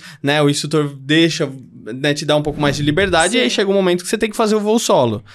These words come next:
Speaker 2: Exato.
Speaker 1: Né? Como é que foi a experiência do seu voo solo? Você tava muito nervosa? Como é que foi isso aí?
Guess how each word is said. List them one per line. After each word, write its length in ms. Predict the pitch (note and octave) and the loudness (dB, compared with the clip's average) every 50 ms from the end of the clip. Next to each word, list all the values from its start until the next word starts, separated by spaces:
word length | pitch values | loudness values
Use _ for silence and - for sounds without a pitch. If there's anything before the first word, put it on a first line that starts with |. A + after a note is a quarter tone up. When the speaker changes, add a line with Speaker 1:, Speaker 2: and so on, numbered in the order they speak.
| - A3+ | -12 -10
Speaker 2:
Exato. 280 | G3 G3+ G#3+ G#3+ G3+ | -8 -6 -4 -2 0
Speaker 1:
Né? 140 | C3 - - - | -2 -2 -2 -2
Como 180 | - A3+ A#3 | -2 0 2
é 80 | C4+ D4 | 2 0
que 140 | D4 - C#4 | 0 -2 -4
foi 480 | - - - F#3 F3+ G3+ G#3 A3 G#3+ - - - - | -4 2 2 4 4 6 4 2 0 -4 -8 -4 0
a 100 | D#3 E3 | 2 2
experiência 640 | F3 - - F#3 F3 E3+ E3 E3 F3 F#3 F3+ - F3+ | 2 2 4 4 4 6 4 4 2 2 2 0 -2
do 120 | D#3+ E3 | -2 -2
seu 400 | - - F3+ E3+ E3 D#3+ D#3 D3 | -2 0 2 2 2 2 0 0
voo 260 | C#3 C#3+ D#3 D#3+ D#3 | 2 2 2 2 2
solo? 400 | D3 - - C3+ C#3 D#3 D#3 C#3+ | 0 0 0 2 2 4 2 0
Você 80 | C#3 - | 0 0
tava 180 | - D#3+ D#3 D#3 | 0 0 0 0
muito 260 | D3+ D3+ D#3 D3+ D3+ | 0 0 0 2 2
nervosa? 1080 | D3 C#3+ C#3+ C3 A#2+ B2+ B2+ C#3 D#3 D#3+ D#3 D#3 D3+ D3 C#3+ C3+ B2+ C3+ C3+ C3+ C3 | 2 2 2 2 2 2 4 4 4 4 4 4 4 2 2 0 0 0 0 0 0
Como 160 | B2+ - G#3 C4 | -2 -2 -2 -2
é 60 | C4 | -2
que 60 | - | 0
foi 180 | - F3+ D3 C3 | 2 2 4 4
isso 160 | A#2+ - C3+ | 2 2 0
aí? 180 | B2 A2 G2+ | 0 0 -2